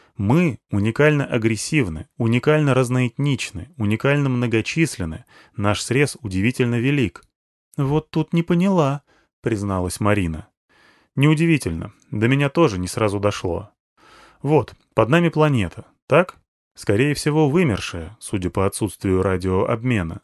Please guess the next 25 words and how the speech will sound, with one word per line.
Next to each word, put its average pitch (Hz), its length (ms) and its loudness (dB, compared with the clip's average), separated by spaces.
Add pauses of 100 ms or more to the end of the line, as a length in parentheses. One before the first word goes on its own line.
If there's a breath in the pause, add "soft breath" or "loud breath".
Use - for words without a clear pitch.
(240)
Но 123 200 0
не 120 120 0
о 120 80 -2
том 120 240 0
речь. 95 400 -6 (680 loud breath)
Мы 165 220 2
как-то 165 360 0
по 139 120 -4
умолчанию 131 640 -2
считаем, 160 560 -4
что - 320 -6
это 139 200 -2
некая 113 400 -2
версия 127 380 -2
нашей 120 320 -4
Земли. 117 440 -4 (500 soft breath)
Может 175 240 2
быть, 98 140 -2
с 98 40 -12
другой 110 300 2
географией, 98 840 0 (160)
точно 92 400 0
с 85 40 -4
другой 98 360 0
историей, 113 640 -2